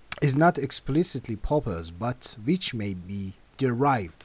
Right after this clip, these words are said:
from it. یعنی میگه خب حالا به طور مشخص، اه، خود پوپر این رو نگفته، ولی کاملاً قابل استنتاج از روی کرده اونه.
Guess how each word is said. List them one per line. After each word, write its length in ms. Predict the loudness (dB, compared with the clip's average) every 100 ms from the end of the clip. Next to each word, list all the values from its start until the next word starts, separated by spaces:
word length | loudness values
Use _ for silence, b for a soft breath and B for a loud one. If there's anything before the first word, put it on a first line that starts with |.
| -8
from 240 | -6 -6
it. 320 | -12 -18 -18 -14
یعنی 140 | -10
میگه 200 | -8 -6
خب 200 | -6 -6
حالا 240 | -6 -6
به 100 | -6
طور 200 | -8 -8
مشخص، 640 | -8 -8 -10 -10 -8 -8 -10 b b b b b b b -14
اه، 360 | -10 -8 -10 -10
خود 200 | -10 -10
پوپر 340 | -10 -6 -4
این 200 | 0 0
رو 140 | 2 2
نگفته، 300 | 0 -6 -6
ولی 220 | -6 -8
کاملاً 480 | -6 -6 -4 -4 -2
قابل 600 | -4 -4 -4 -4 -4 -6 -12 -20 -12
استنتاج 500 | -8 -6 -4 0 0
از 180 | -2 -6
روی 180 | -10 -14
کرده 300 | -12 -14 -14
اونه. 160 | -18